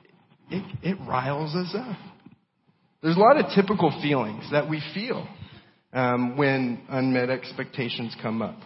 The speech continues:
One of those is, is anger. You know, something as simple as calling your wife on the phone and she doesn't answer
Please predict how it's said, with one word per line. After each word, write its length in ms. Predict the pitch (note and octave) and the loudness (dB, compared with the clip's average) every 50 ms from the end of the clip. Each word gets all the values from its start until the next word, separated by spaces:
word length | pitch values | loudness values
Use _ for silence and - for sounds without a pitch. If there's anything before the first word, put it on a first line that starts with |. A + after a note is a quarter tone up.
| - - - | -20 -6 2
One 160 | D3 F3 A3+ | 6 8 8
of 120 | B3 G#3+ | 8 8
those 220 | D#3 D3+ C#3+ C#3+ C#3 | 8 6 6 4 2
is, 380 | C3+ B2 A#2+ - B2 B2+ A#2+ | -2 -4 -6 -6 -4 -4 -4
is 60 | G#2 - | -6 -6
anger. 380 | B2 A#2+ B2+ B2 A2 A#2+ - - - - - - _ _ _ _ _ _ _ _ _ _ | -6 -4 -4 -4 -4 -4 -6 -6 -6 -8 -10 -16 _ _ _ _ _ _ _ _ _ _
You 80 | A2 A2+ | -6 -6
know, 80 | A2 G#2 - - - | -6 -6 -4 0 2
something 360 | F3+ G#3+ A#3+ - A#3 G3+ D#3+ | 2 2 2 4 4 4 4
as 120 | C3+ B2 - - - | 4 2 -4 -2 0
simple 500 | E3+ F3+ F#3+ G3+ G3+ G3 G3+ G#3 G3 - - - - - - - - _ _ _ _ | 0 0 4 4 6 6 6 4 0 -4 -12 -14 -16 -16 -18 -20 -20 _ _ _ _
as 220 | - B2+ C3 - - - - - | -2 0 0 0 -2 -6 0 4
calling 280 | E3 E3 F3 F3+ F3+ | 4 6 6 6 4
your 180 | F3+ F3+ D#3+ D3 | 4 4 2 2
wife 360 | C3 C3+ C#3 D#3+ F3 - E3 | 0 0 0 0 -2 0 -2
on 100 | C#3+ B2+ | -2 -2
the 100 | B2 A#2 - - | -4 -6 -6 -4
phone 300 | D3 D3 D3+ D#3+ D#3 C3+ | -2 0 0 0 0 0
and 100 | A#2 A2+ | -2 -2
she 220 | - - B2+ A#2+ A#2 B2+ | -2 -4 -4 -4 -4 -4
doesn't 360 | C3+ C#3 D3 D3+ D3+ C3+ - - - | -2 -2 -2 -2 -4 -4 -6 -10 -10
answer 500 | B2+ A#2+ B2 B2+ A#2+ - - A2+ G2 G2 | -8 -6 -6 -6 -6 -8 -12 -14 -14 -14